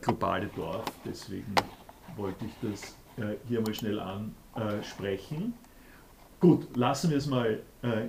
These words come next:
hierbei, äh, bei meinen, äh, Zetteln und gehen, äh, wir, äh, in einer kurzen Erinnerung noch zurück, was ich Ihnen schon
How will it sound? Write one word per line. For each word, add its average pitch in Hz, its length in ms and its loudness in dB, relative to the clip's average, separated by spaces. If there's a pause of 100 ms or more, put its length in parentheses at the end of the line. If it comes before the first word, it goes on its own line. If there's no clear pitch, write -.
hierbei, 117 840 0 (800)
äh, 123 240 2 (360)
bei 120 300 8
meinen, 107 580 6
äh, 110 180 2
Zetteln 202 640 6 (300)
und 151 380 0
gehen, 123 460 2 (140)
äh, 123 320 2
wir, 120 600 6 (360)
äh, 117 240 0
in 123 120 6
einer 117 80 4
kurzen 147 560 4 (120)
Erinnerung 127 500 10
noch 113 160 6
zurück, 135 360 4
was 120 160 8
ich - 140 -2
Ihnen 107 280 2
schon 92 500 0